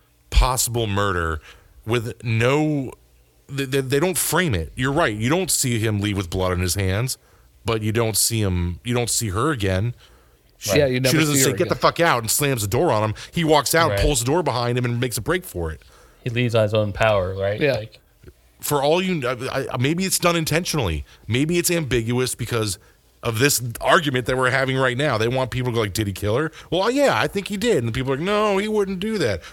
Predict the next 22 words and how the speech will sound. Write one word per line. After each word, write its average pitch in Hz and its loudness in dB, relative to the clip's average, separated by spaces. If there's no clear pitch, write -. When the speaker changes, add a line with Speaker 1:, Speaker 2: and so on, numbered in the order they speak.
Speaker 1:
You're, 147 -8
I 120 -2
mean, 131 0
you're 113 0
sympathizing 123 2
with 117 2
a 117 0
sociopath, 98 0
whereas 101 0
I'm 110 -2
condemning 107 -2
him. 85 -2
Speaker 2:
<laughs> - -2
I'm 180 2
not. 190 2
I'm 165 2
saying 135 4
that 123 4
he 135 0
didn't 135 0
kill 123 2
her 127 0